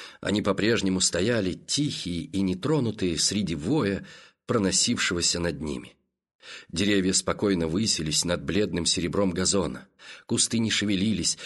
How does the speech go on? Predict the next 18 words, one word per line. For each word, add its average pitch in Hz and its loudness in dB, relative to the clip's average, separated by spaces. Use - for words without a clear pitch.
даже 127 0
усики 165 0
винограда 147 2
перед 98 0
окном 131 0
перестали 117 0
покачиваться. - -4
Крошечный 98 -2
островок 92 -4
мира 95 -4
лежал 127 2
в 92 -2
лунном 110 2
свете, 127 0
будто 147 -2
под 139 -2
стеклянным 123 0
колпаком, 113 -2